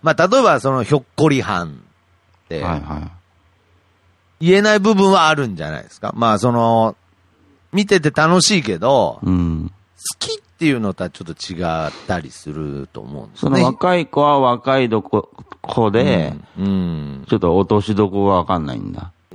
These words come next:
Speaker 1: いや、落としどこわか-、いや、もう今なんかもっと難しいと思いますよ。
Speaker 2: うん。
Speaker 1: 落としどこが。
Speaker 2: あー。
Speaker 1: あー。
Speaker 2: じゃあ結構なかなか厳しい時代に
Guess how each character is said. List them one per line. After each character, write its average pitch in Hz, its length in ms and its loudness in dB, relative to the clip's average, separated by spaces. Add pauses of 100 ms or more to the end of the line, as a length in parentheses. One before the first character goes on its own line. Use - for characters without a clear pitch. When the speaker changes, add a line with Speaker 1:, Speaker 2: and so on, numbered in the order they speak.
Speaker 1:
い 151 180 0
や、 156 200 2
落 135 140 0
と 175 100 2
し - 140 -2
ど 175 120 2
こ 165 120 4
わ 147 140 4
か-、 147 120 -12
い 165 40 -2
や、 151 200 2 (520)
も 170 280 4
う 151 60 2
今 220 340 4
な 135 160 0
ん 117 80 -6
か 110 120 0
も 180 200 4
っ 302 60 0 (100)
と 196 100 4
難 139 380 0
し 113 140 -2
い - 20 -6
と 90 80 -4
思 82 140 -8
い 76 40 -10
ま 78 140 -8
す - 160 -20
よ。 50 220 -12
Speaker 2:
う - 40 -2
ん。 69 100 0
Speaker 1:
落 69 80 0
と - 40 2
し 67 220 -2
ど 87 160 0
こ 87 180 0
が。 82 380 -2
Speaker 2:
あ 73 920 -2
ー。 92 60 0
Speaker 1:
あ 69 1700 -4 (380)
ー。 87 40 -8
Speaker 2:
じ 90 80 2
ゃ 90 60 4
あ - 20 -4
結 117 260 -2 (140)
構 82 540 2
な 85 180 2
か 95 100 0
な 101 160 0
か 104 720 0
厳 101 300 0
し 131 200 0
い 98 40 -2
時 87 120 -2
代 78 220 0
に 80 380 0